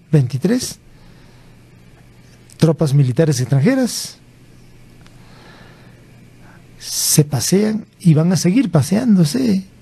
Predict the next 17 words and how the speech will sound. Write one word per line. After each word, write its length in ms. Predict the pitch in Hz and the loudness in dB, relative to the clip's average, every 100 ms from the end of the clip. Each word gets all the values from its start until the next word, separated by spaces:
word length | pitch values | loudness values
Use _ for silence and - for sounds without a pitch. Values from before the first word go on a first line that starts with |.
| - | 0
y 120 | 202 | 2
desplazándose 880 | 175 - 160 143 214 202 170 - - | 4 0 0 0 2 4 4 0 -4
en 220 | 220 151 | 2 2
diversas 440 | 143 165 165 175 - | 4 2 2 0 2
partes, 400 | 214 170 170 151 | 0 0 -4 -2
en 80 | |
diversas 340 | 143 160 165 151 | 0 0 0 -2
zonas 340 | - 180 175 - - | 2 2 0 -4 -4
de 120 | 151 | 2
nuestro 280 | 147 139 185 | 2 2 0
territorio 440 | 147 135 131 160 147 | 2 0 2 2 2
nacional. 400 | 113 131 123 101 _ _ - - - - - - - - - - - - | 0 -2 -4 -10 _ _ -20 -20 -20 -20 -20 -20 -20 -20 -20 -20 -20 -6
Otros 320 | - 190 170 - | 0 2 0 0
países, 560 | 160 139 101 90 - - _ - - - - - - - | 0 0 -4 -12 -16 -20 _ -20 -20 -20 -20 -20 -20 -6
atención, 500 | 135 151 123 143 107 - | 0 0 2 0 -2 -4
otros 260 | 151 156 | 0 0
países 540 | 151 151 131 113 - | 2 0 0 -8 -14